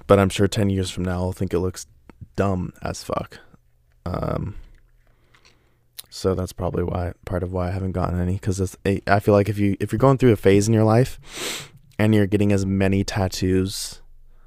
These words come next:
of that thing that you like on your body as possible, then later you'll be like, "Oh, what the fuck?" But if you get, like, one or two, like, I have two animals of that right now. Half my tattoos are just that.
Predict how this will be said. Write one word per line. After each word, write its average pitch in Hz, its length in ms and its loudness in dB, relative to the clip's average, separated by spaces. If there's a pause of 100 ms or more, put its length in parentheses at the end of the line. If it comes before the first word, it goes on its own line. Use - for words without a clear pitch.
(200)
of 101 180 0
that 95 180 2
thing 98 360 0
that 95 100 0
you 101 160 2
like 95 440 -2
on 95 200 -2
your 92 120 0
body 95 380 0
as 95 80 -2
possible, 110 680 -2 (1040)
then 98 200 2
later 95 220 4
you'll 95 120 4
be 92 120 -2
like, 95 180 -2
"Oh, 120 220 -6
what - 160 -12
the - 60 -18
fuck?" - 460 -12 (180)
But 107 300 0
if 110 140 0
you 113 80 2
get, 107 120 6
like, 104 200 2
one 101 240 2
or 98 80 0
two, 98 400 -2 (560)
like, 98 120 -2
I 107 80 6
have 101 120 4
two 104 200 -2
animals 95 500 -2
of 95 100 -10
that - 280 -2 (200)
right - 180 -6
now. 87 300 -4 (320)
Half 107 240 -4
my 98 100 0
tattoos 95 540 -6
are 90 120 -6 (1000)
just - 240 -6
that. 90 300 2